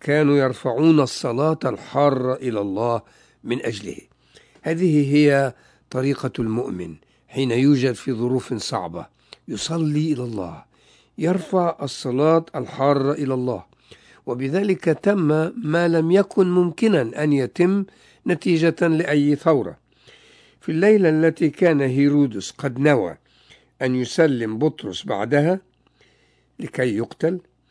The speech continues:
كان بطرس نائماً بين جنديين. لم يكن خائفاً قلقاً،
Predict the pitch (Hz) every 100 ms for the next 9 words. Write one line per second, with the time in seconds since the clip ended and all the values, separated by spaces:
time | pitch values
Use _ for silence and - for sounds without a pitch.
0 | _ _ - 214 220 196 208 - 185 -
1 | 196 202 190 196 196 175 170 175 165 180
2 | 175 185 202 185 110 _ _ _ _ 180
3 | 180 202 202 170 - 165 160 131 - 165
4 | - _ _ - 170 143 - 151 180